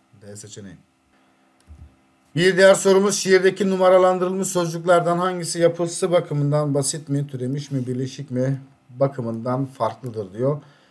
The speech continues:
Gölgeden gölgeli türemiş, son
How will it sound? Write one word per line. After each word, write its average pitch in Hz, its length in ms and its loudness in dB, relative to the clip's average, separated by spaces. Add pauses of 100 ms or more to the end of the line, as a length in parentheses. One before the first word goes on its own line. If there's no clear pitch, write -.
(160)
Gölgeden 185 720 4
gölgeli 185 680 2 (100)
türemiş, 165 500 -2
son 185 400 0